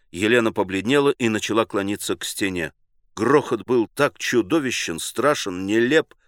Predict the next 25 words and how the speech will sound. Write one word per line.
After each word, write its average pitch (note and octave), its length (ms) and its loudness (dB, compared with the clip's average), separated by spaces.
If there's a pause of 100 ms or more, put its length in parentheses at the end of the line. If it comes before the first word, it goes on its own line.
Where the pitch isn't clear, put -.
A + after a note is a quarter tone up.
(120)
что - 240 -2
даже B2 240 2
Машлаевский B2+ 760 0
переменился F#2+ 640 -4
в D2+ 60 -10
лице. E2+ 380 -6 (360)
Шервинский A#2+ 720 0
подхватил F2+ 560 -2
Елену, A#2 460 -2
сам G2 320 -4
бледный. A2+ 480 -4 (460)
Из A#2 180 -2
спальни D#3 420 2
Турбина C#3+ 480 4
послышался C3 680 -2
стон. G2+ 460 0 (360)
«Двери!» A2 520 0 (100)
крикнула F2+ 480 -4
Елена. E2 460 -4 (640)
По A2 120 6
лестнице D3 640 2
вниз, C#3 580 -2
спутав E3+ 560 0
стратегический C#3+ 920 0
план, D3 380 2